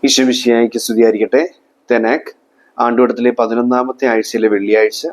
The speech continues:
മത്തായിയുടെ സുവിശേഷം ആറാം അധ്യായം പത്തൊമ്പത് മുതൽ ഇരുപത്തിമൂന്ന് വരെയുള്ള വാക്യങ്ങൾ. ഇവിടെ നിക്ഷേപത്തെക്കുറിച്ചൊരു സുവിശേഷ ഭാഗമാണിത്. സത്യത്തില്, ആ, ഈശോ ഇങ്ങനെ, ആ, നമ്മുടെ സാമ്പത്തിക ഇടപാടുകളെക്കുറിച്ചോ കാര്യങ്ങളെക്കുറിച്ചോ ഒന്നും,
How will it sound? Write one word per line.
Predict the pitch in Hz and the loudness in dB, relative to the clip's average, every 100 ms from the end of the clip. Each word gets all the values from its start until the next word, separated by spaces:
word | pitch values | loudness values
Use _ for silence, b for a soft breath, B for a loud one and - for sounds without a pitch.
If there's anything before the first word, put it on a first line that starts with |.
| - | -6
മത്തായിയുടെ | 120 - 127 131 | -6 -2 0 -2
സുവിശേഷം | - 110 113 117 110 104 | -4 -6 -6 -6 -2 0
ആറാം | 110 117 | 0 0
അധ്യായം | 110 113 135 b b b - | 2 2 0 b b b -6
പത്തൊമ്പത് | 120 135 139 | -2 0 2
മുതൽ | 131 120 117 120 | 2 2 2 -2
ഇരുപത്തിമൂന്ന് | 113 117 - 123 117 120 | -4 -4 -2 0 2 2
വരെയുള്ള | 113 113 107 | 2 2 0
വാക്യങ്ങൾ. | 92 95 85 85 _ _ _ b b b b _ | -2 -8 -18 -20 _ _ _ b b b b _
ഇവിടെ | 143 151 135 131 147 - | 0 2 2 0 -4 -8
നിക്ഷേപത്തെക്കുറിച്ചൊരു | 294 156 151 - - 180 185 185 185 165 147 143 143 131 | -10 -6 -6 -6 0 0 0 0 0 0 -2 0 0 0
സുവിശേഷ | - 123 - 120 - | -2 -4 -4 -8 -2
ഭാഗമാണിത്. | 117 104 82 78 - _ b b b b b b _ | -2 -2 -4 -12 -20 _ b b b b b b _
സത്യത്തില്, | - 135 151 160 165 175 175 - - | -4 -2 0 4 4 4 0 -8 -8
ആ, | - 120 120 120 113 - 151 | -2 0 2 0 -2 -8 -2
ഈശോ | 147 - 160 | -2 2 2
ഇങ്ങനെ, | 147 147 143 135 - _ _ _ 65 - 113 | 4 2 2 0 -4 _ _ _ -16 -14 -12
ആ, | 117 | -8
നമ്മുടെ | 117 123 123 120 | -4 2 2 2
സാമ്പത്തിക | - 123 139 147 170 165 | 0 -2 0 -2 0 2
ഇടപാടുകളെക്കുറിച്ചോ | 143 135 139 135 139 135 131 135 127 | 2 2 0 -2 -6 -8 -4 -2 0
കാര്യങ്ങളെക്കുറിച്ചോ | 123 120 120 120 120 120 | 2 0 -2 -6 -8 -4
ഒന്നും, | 120 120 | -4 -4